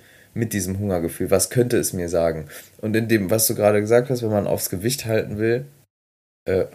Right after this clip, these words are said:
wir haben jetzt vorher nicht darüber gesprochen, aber ich würd trotzdem gerne mal vielleicht in einer der nächsten Episoden über das Thema Body Positivity reden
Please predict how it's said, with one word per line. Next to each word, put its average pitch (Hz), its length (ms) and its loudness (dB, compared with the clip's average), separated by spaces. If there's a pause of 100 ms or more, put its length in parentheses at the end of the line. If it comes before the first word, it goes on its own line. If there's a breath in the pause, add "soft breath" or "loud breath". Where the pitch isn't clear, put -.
wir 87 120 -6
haben 107 160 -2
jetzt 104 200 -2
vorher 104 240 4
nicht 135 180 -2
darüber 92 220 4
gesprochen, 92 320 -2
aber 98 160 4
ich 98 140 -4
würd 127 220 0 (580 loud breath)
trotzdem 120 460 2
gerne 107 300 4
mal 98 460 2 (640)
vielleicht 101 300 -2
in 90 280 -6
einer 98 240 0
der 95 140 4
nächsten 143 320 0
Episoden 113 640 -2 (340 loud breath)
über 123 220 2
das 101 220 2
Thema 104 460 0 (300)
Body 104 220 2
Positivity 107 760 -4
reden 107 520 -4